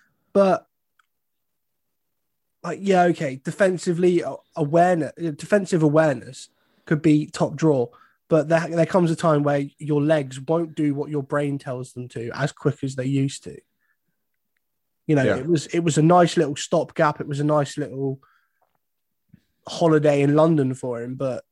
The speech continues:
Speaker 1: there's no way they can keep him for another season and not try and buy someone else.
Speaker 2: I'm gonna make a big shout here. You put in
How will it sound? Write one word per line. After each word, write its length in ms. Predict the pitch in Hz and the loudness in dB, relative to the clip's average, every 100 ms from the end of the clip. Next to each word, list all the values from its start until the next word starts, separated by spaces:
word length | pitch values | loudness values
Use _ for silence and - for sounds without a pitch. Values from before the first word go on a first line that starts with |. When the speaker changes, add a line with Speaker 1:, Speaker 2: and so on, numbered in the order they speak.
| _ _ - | _ _ -8
Speaker 1:
there's 180 | 156 | -4
no 340 | 190 190 185 139 | 0 2 4 2
way 120 | 120 | -2
they 140 | 107 113 | -8 -10
can 160 | 139 | -12
keep 280 | 127 139 127 | -10 -8 -8
him 140 | 123 | -10
for 140 | 123 139 | -6 -2
another 300 | 139 131 131 | 0 0 -2
season 500 | - 123 120 101 110 | -6 -10 -8 -12 -12
and 260 | - 147 143 | -2 2 4
not 260 | 139 131 - _ _ _ _ _ _ _ | 4 2 -2 _ _ _ _ _ _ _
try 420 | - - 151 139 131 | -16 0 4 4 4
and 180 | 127 | 2
buy 200 | 131 131 | 0 -2
someone 400 | 127 - 135 131 | -2 -6 -6 -4
else. 420 | 135 101 - - _ _ _ _ _ _ _ _ _ _ _ _ _ _ _ _ _ _ _ _ _ _ _ _ _ _ _ _ _ | -4 -6 -14 -20 _ _ _ _ _ _ _ _ _ _ _ _ _ _ _ _ _ _ _ _ _ _ _ _ _ _ _ _ _
Speaker 2:
I'm 100 | 127 | -6
gonna 140 | 185 165 | -4 -4
make 140 | 143 | -6
a 40 | |
big 380 | 98 - 127 113 | -6 -2 0 0
shout 340 | - 113 104 101 | -2 0 0 -2
here. 320 | 98 90 98 _ _ _ _ _ _ _ _ _ _ _ - | -6 -6 -10 _ _ _ _ _ _ _ _ _ _ _ -8
You 120 | 135 | -2
put 180 | - 165 | 0 2
in 360 | 147 143 139 | 0 -4 -6